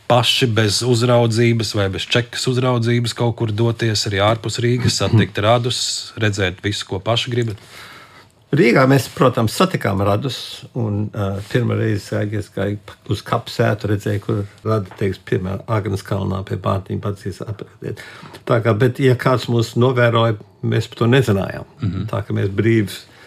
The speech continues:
Speaker 2: staigājām, un es, fakt, es teiktu, es biju diezgan naīvs. Tā kā es teicu, kā būtu uz te,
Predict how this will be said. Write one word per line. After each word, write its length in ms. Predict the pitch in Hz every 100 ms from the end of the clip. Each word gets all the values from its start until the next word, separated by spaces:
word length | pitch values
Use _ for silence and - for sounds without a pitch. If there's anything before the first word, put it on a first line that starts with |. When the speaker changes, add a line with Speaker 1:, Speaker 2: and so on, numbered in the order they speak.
| - _ -
Speaker 2:
staigājām, 600 | 98 113 110 117 113 117
un 220 | 113 110 107 - -
es, 180 | 113 -
fakt, 320 | - 117 -
es 160 | 120 -
teiktu, 540 | 120 117 117 110 123
es 180 | - 120
biju 140 | 117
diezgan 400 | 110 123 - 123
naīvs. 540 | 123 147 92 87 82 -
Tā 140 | - 101
kā 160 | 101
es 120 | 95
teicu, 240 | - 98 -
kā 120 | 131
būtu 340 | 117 120 110 131
uz 120 | 120
te, 220 | - 120